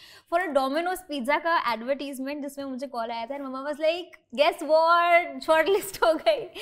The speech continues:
और फिर रिजेक्ट हो गई। उन्होंने ये बता दिया, तो लास्ट में रिजेक्ट हो गई। फिर ऐसा दूसरी बार भी हुआ जो मुझे याद है, क्लियरली याद है कि मैं शॉर्टलिस्ट हुई थी लेकिन फिर रिजेक्ट हो गई थी। तो ये सब मैंने देखा है, जब मैं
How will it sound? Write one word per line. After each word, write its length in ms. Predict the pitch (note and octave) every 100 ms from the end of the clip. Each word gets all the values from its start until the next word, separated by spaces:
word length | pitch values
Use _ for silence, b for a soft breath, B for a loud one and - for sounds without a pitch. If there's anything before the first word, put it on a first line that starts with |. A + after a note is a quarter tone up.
| A#4+ A4+ G4+ B -
और 100 | D4
फिर 180 | D4+ C#4
रिजेक्ट 400 | A#3 G#3 G3 A3
हो 80 |
गई। 280 | F#3+ F#3+ F#3+ _ _
उन्होंने 200 | B3 C#4
ये 160 | D4+ D#4
बता 240 | C#4 A#3
दिया, 100 | B3+
तो 80 | D#4+
लास्ट 240 | D4+ -
में 80 | E4
रिजेक्ट 380 | C#4 A#3 G#3 G#3
हो 80 | G3
गई। 160 | G3 G3 b b b
फिर 100 | -
ऐसा 280 | F#4+ F#4+ A4+
दूसरी 320 | D4+ E4+ F4
बार 200 | F4 E4+
भी 60 | E4
हुआ 200 | D4+ C#4
जो 120 | C#4
मुझे 220 | C4+ C4+
याद 320 | C#4 D4+ A3+ B3
है, 300 | C4+ C4 _ _
क्लियरली 380 | - B3+ C4+ C#4
याद 200 | C4 A3
है 60 | A#3+
कि 100 | B3+
मैं 120 | C4
शॉर्टलिस्ट 500 | C4 G#3 A3 A#3+ -
हुई 80 | B3+
थी 80 | C#4+
लेकिन 220 | C#4+ D#4
फिर 160 | C4+
रिजेक्ट 360 | A#3+ G#3 F#3+ G3+
हो 60 | F3
गई 160 | E3+
थी। 260 | - - _ b b _ b b b b _
तो 80 | F4+
ये 240 | C#4+ D4
सब 240 | D#4 G4 A4+ - - C4+
मैंने 420 | C#4 D#4+ F4+ G#4+
देखा 300 | B3+ B3+ C4+
है, 160 | E4+ F#4+
जब 140 | D#4+
मैं 160 | F4